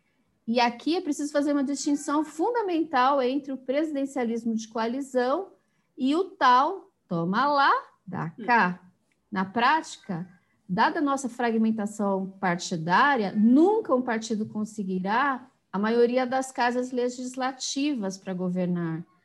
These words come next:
Speaker 1: Por isso, é preciso fazer as chamadas coalizões partidárias. Essa é minha gata me sabotando. Que nada mais <laughs> são do que fazer política,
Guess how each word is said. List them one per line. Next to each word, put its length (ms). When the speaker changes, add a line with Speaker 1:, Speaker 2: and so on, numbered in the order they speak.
Speaker 1:
Por 200
isso, 260
é 60
preciso 400
fazer 360
as 140
chamadas 580
coalizões 1080
partidárias. 1200
Essa 260
é 20
minha 180
gata 300
me 100
sabotando. 880
Que 140
nada 500
mais 400
<laughs> 80
são 580
do 200
que 240
fazer 680
política, 840